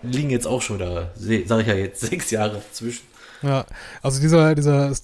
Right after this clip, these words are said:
Speaker 2: zweite Star Trek-Teil Into Darkness, ich kann mich hundertprozentig an, an dieses Kinoerlebnis erinnern, weil ich dort, äh, mit einem guten Freund von mir, der auch, äh, absoluter Trekkie ist, äh, drin war. Ich glaube, wir, wir hatten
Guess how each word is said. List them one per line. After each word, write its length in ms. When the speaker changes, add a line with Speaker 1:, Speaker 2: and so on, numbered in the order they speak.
Speaker 2:
zweite 300
Star 220
Trek-Teil 880
Into 240
Darkness, 640
ich 320
kann 160
mich 220
hundertprozentig 1120
an, 340
an 180
dieses 220
Kinoerlebnis 600
erinnern, 440
weil 160
ich 80
dort, 440
äh, 800
mit 220
einem 260
guten 180
Freund 280
von 100
mir, 160
der 160
auch, 260
äh, 120
absoluter 460
Trekkie 320
ist, 300
äh, 300
drin 240
war. 200
Ich 60
glaube, 240
wir, 360
wir 120
hatten 480